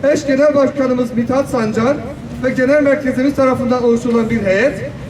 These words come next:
Bahçelievler ilçe binamızı ziyaret etti. Birçok yoldaşımız Demokratik Kitle Örgütü, sendika, sivil toplum kuruluşu ve siyasi parti temsilcisi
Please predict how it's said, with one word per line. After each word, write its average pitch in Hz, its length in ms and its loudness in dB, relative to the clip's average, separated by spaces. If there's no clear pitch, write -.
Bahçelievler 254 720 2
ilçe 285 340 0
binamızı 240 380 2
ziyaret 233 340 2
etti. - 300 -6
Birçok 294 420 0
yoldaşımız 233 600 2
Demokratik 254 580 0
Kitle 277 220 0
Örgütü, 233 600 0
sendika, 254 640 2
sivil 247 300 0
toplum 254 360 2
kuruluşu 233 560 0
ve 240 100 2
siyasi 247 440 0
parti 262 360 2
temsilcisi 262 720 0